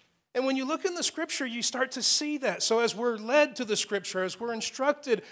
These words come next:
to read the word of God in order to know the word of God, we start to see that knowing the word of God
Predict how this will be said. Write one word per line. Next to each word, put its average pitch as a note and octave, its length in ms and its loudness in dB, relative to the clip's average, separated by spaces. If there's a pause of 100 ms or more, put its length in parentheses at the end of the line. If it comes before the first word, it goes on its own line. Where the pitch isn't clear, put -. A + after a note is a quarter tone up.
(120)
to G#3+ 120 2
read B3 300 -2
the A#3 60 -6
word G3 240 2
of E3+ 140 -4
God E3 280 2
in F3 120 -4
order F#3+ 200 0
to F3+ 280 -2 (280)
know A#3+ 380 4
the A#3+ 100 0
word F#3+ 240 2
of E3+ 140 -6
God, E3+ 260 2
we F#3 80 -4
start G#3+ 300 2
to G3+ 100 -4
see B3 280 2
that G#3 160 0
knowing C4 340 2
the G#3+ 80 -4
word F3 220 -2
of D#3 120 -12
God D#3+ 300 -2